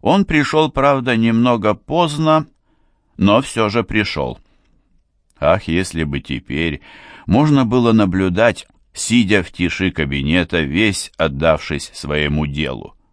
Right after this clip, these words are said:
А здесь вот он, невежда прохожий. Он останавливается, видя, что вы заняты чем-то для него непонятным. Он засыплет вас вопросами,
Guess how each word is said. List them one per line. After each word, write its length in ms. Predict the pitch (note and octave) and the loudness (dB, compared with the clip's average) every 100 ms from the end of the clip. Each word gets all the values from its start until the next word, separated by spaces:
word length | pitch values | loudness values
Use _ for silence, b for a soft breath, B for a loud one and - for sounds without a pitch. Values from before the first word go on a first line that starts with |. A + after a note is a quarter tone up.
| _ _ _ _ _ - | _ _ _ _ _ -2
А 160 | F3 | -2
здесь 460 | C3+ D3+ E3 D3+ F2+ | 0 -2 -2 -2 -2
вот 340 | G#2 A#2+ - | 0 0 0
он, 240 | D#2+ B1+ - _ _ _ _ _ _ | -4 -4 -10 _ _ _ _ _ _
невежда 720 | A2+ A#2 A2 A2 A2+ F2 G2 | 4 6 4 4 2 2 -2
прохожий. 800 | - F#2 E2+ D2+ D#2 C2 C#2 - _ _ _ B B B - | 0 0 0 -2 -4 -2 -8 -10 _ _ _ B B B 2
Он 180 | B2+ B2+ | 4 4
останавливается, 1120 | A#2 A2+ G2 G2+ G#2 G#2 G2+ G2+ G2+ - F#2+ | 2 2 4 4 2 0 2 2 0 0 -2
видя, 340 | F2+ G2+ F#2 | 0 0 0
что 280 | F2+ - F#2 | -2 0 0
вы 160 | E2+ F2 | 2 0
заняты 540 | D#2+ E2 E2 D2+ E2 | 2 2 2 0 -4
чем-то 460 | - E2+ D2+ C2+ D2+ | -2 0 0 0 -4
для 180 | D2+ D2+ | -2 0
него 360 | D#2 D2+ D2 | 0 0 -2
непонятным. 840 | D2+ D2 C2+ C2+ C#2+ - D#2+ E2+ - _ _ _ _ | -2 -2 -4 -4 -6 -4 -2 -4 -6 _ _ _ _
Он 300 | A2 F#3+ F#3 | 2 2 2
засыплет 760 | C3+ C3+ - D3+ D3 A#2 F#2 E2+ | 0 -2 -2 -2 -2 -2 -2 0
вас 280 | D#2+ E2+ C2 | 0 0 -2
вопросами, 840 | C#2+ - E2+ A2+ - F#2+ G2 | -4 -2 -2 -2 -2 -2 0